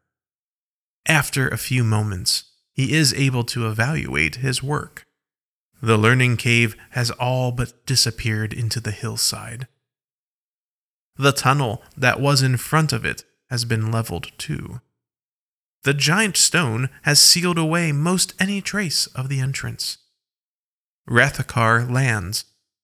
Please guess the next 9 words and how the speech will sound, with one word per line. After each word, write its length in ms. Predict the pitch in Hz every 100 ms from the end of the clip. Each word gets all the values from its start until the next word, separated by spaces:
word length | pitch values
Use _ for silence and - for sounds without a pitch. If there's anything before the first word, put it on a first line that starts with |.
| -
and 160 | 147
begins 440 | 151 147 156 156 135
covering 680 | - 165 139 110 101 - -
any 280 | - 190 170
remaining 720 | 131 127 113 127 127 98 82 -
exposed 680 | 107 - - 110 87 - -
ship 440 | - - - - _ _
with 300 | - 151 -
dirt, 340 | - 101 -